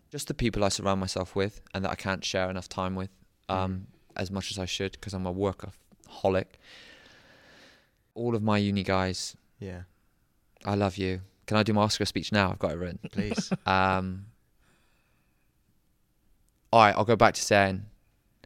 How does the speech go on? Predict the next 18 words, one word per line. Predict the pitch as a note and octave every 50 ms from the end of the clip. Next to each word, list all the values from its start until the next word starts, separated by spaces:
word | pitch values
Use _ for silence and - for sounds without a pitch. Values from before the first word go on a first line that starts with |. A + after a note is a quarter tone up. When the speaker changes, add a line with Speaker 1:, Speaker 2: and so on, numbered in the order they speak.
| _ _
Speaker 1:
if | G#2+ -
we | - D#3+
surround | D#3 - C#3+ C#3 B2+ A2+
ourselves | G#2 - G#2+ F#2+ G2+
with | G2+
good | - G2+ -
people | - G2+ F#2 - G2+ F#2+ F2+ G2 G#2+ - _ _ _ - - -
and, | F#2 F#2 F#2
like, | F#2 F#2 - -
in | G2 F#2+ F#2+
a | F#2+
g-, | F#2 - -
in | - F#2 F#2 F#2+ F#2+
good | G#2 F#2+ -
places, | - G2 F#2+ F#2 - - G2+ F#2+ - - - - - - - _ -
then | - F#2+ F#2 F#2 F#2 F2+ F#2 G2 - - - - _ _ _ _ _ _ _ _ _ _
we, | G2+ G2 G#2 G2+ G2 F#2+ F#2+ F#2 F#2 - - _ _ _ _ _ _ _ _ _ _ _ _ _ _ _ _ _ _ _ _ _ _
that | A#2 A2+ G#2+ - -